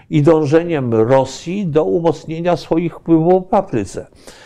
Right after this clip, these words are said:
E, tam również osłabione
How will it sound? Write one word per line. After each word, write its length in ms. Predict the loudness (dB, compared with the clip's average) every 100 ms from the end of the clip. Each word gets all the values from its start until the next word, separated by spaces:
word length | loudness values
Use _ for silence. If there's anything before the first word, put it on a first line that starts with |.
| -20 _
E, 960 | 2 4 4 2 4 2 4 2 2 0
tam 520 | 0 0 -2 -10 -16 -20 -6
również 720 | 0 4 2 2 0 0 -2 -16 -20 _
osłabione 840 | -2 -2 0 0 0 -2 0 -2